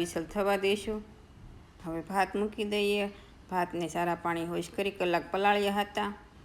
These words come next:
હવે તેમાં જરૂર પ્રમાણે પાણી એડ કરી, થોડું મીઠું, તેલ એડ કરી, ગેસની ફ્લેમ ધીમી રાખી રહેવા દઈશું. હવે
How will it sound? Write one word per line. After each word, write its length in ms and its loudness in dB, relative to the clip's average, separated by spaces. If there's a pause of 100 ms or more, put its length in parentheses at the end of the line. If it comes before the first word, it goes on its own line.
(200)
હવે 220 -2
તેમાં 280 0
જરૂર 280 0
પ્રમાણે 420 0
પાણી 340 0
એડ 160 -8
કરી, 280 2 (1160)
થોડું 320 0
મીઠું, 400 -2 (320)
તેલ 320 2
એડ 100 -2 (140)
કરી, 280 4 (120)
ગેસની 340 0
ફ્લેમ 240 0
ધીમી 280 2
રાખી 320 0 (100)
રહેવા 340 2
દઈશું. 400 0 (1000)
હવે 180 -4